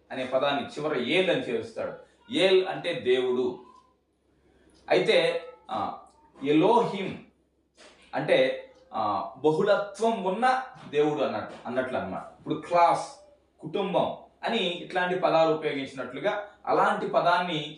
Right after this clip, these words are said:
దేవునికి ఉపయోగించడం జరిగింది. కాబట్టి దేవునిలో బహుళత్వం ఉంది అని మనం అర్థం చేసుకోవచ్చు. ఆయన ముగ్గురు వ్యక్తులుగా ఉన్నాడు, ఒక్క దేవుడిగా ఉన్నాడు. దీనికి హండ్రెడ్ పర్సెంట్ పర్ఫెక్ట్ ఎగ్జాంపుల్ని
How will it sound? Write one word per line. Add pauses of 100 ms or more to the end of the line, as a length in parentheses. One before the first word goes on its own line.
(200)
దేవునికి
ఉపయోగించడం
జరిగింది. (560)
కాబట్టి
దేవునిలో
బహుళత్వం
ఉంది
అని
మనం
అర్థం
చేసుకోవచ్చు. (340)
ఆయన
ముగ్గురు
వ్యక్తులుగా
ఉన్నాడు, (360)
ఒక్క
దేవుడిగా
ఉన్నాడు. (1200)
దీనికి
హండ్రెడ్
పర్సెంట్
పర్ఫెక్ట్
ఎగ్జాంపుల్ని